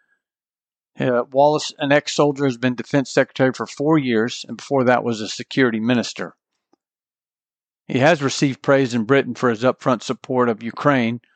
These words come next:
with a significant supply of weapons and training, but caused a stir a few days ago when he criticized the Ukrainian government for not showing sufficient gratitude to nations like Britain. He noted that U K is,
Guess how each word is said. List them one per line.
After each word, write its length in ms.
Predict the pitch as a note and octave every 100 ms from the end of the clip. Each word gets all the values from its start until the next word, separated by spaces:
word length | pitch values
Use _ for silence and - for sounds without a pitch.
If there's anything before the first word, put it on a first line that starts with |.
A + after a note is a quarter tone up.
| _ _ _ _ _
with 140 | B2 A2
a 20 |
significant 720 | - C3 A#2 C#3 C3 - A#2+
supply 380 | - - B2 A2+
of 80 | G#2
weapons 360 | A#2+ - G#2+
and 120 | G#2
training, 460 | - C3+ B2 A2 G#2+ _ _ -
but 140 | A#2
caused 380 | - C3+ B2+ A2
a 40 |
stir 380 | - - D3 C3
a 80 | A2
few 180 | - B2+
days 300 | C3 D#3+ A2+
ago 280 | G#2 F#2+ A2+
when 200 | A#2+ A#2
he 80 |
criticized 760 | G#2+ C#3 B2+ - D3+ A#2+ A2+ - _ _ _
the 80 | C3
Ukrainian 440 | A#2+ C#3+ C#3 B2+
government 360 | B2 C3+ C3 A#2
for 120 | B2
not 140 | B2
showing 320 | B2 C#3 B2 A2+
sufficient 480 | A2+ - C#3 C3+
gratitude 640 | A#2+ B2+ B2 - A#2 A2 A2 _ _ _ _ _
to 80 | B2+
nations 420 | B2+ B2+ C3+ A#2
like 280 | A#2+ - _
Britain. 380 | D3 B2 A2 E2+ _ _ _ _ _ _
He 120 | C3+
noted 360 | B2 C#3 C3+ B2
that 220 | A2 -
U 180 | C3 C#3
K 300 | - C3+ A#2+
is, 220 | G#2